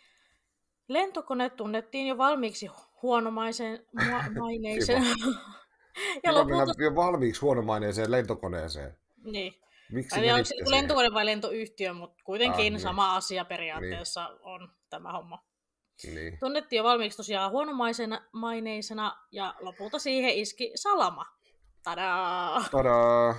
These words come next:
Speaker 2: Kiva.
Speaker 1: Ja se kone alkoi menettää korkeuttaan. Kone putosi kolmestatuhannesta metristä keskelle viidakkoa. Ihan semmoista
Speaker 2: Oh.
Speaker 1: pilliä viidakkoa.
Speaker 2: Joo.
Speaker 1: Ja tosiaan ainoa eloon jäänyt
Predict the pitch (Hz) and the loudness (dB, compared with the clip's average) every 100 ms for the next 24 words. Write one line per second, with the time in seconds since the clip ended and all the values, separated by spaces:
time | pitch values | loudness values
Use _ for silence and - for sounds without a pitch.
0 | - - 117 110 110 - - - _ _ | -4 -6 -2 0 -2 -4 -12 -20 _ _
1 | _ _ - 254 392 392 392 269 269 226 | _ _ -8 0 2 2 2 2 2 2
2 | 214 214 196 190 190 180 175 - 175 175 | 0 0 -4 -4 -6 -10 -12 -8 -8 -6
3 | - - _ 117 202 _ _ _ _ _ | -12 -16 _ -16 -16 _ _ _ _ _
4 | _ _ _ _ 311 262 214 294 330 294 | _ _ _ _ 0 2 -2 -2 -2 -2
5 | 294 285 285 247 - 208 196 196 208 220 | 0 0 0 -6 -6 -6 -4 -6 -6 -4
6 | 220 202 202 196 190 277 269 196 - 156 | -6 -10 -6 -4 -2 -4 -4 -6 -12 -12
7 | 160 - - - - - _ _ 214 214 | -14 -16 -20 -18 -18 -20 _ _ -10 -8
8 | 220 190 175 165 190 - 277 247 196 175 | -8 -10 -14 -8 -6 -4 -2 -2 -4 -4
9 | 165 170 160 156 - - - _ 101 101 | -6 -6 -8 -10 -14 -20 -20 _ -6 -2
10 | 95 - _ _ _ _ _ _ _ _ | -4 -6 _ _ _ _ _ _ _ _
11 | - _ _ _ _ _ _ - 220 233 | -20 _ _ _ _ _ _ -8 -2 -2
12 | 247 262 254 262 339 330 247 247 254 233 | -2 0 2 2 2 2 2 2 2 0
13 | 208 208 208 220 - | -2 -2 -2 -6 -10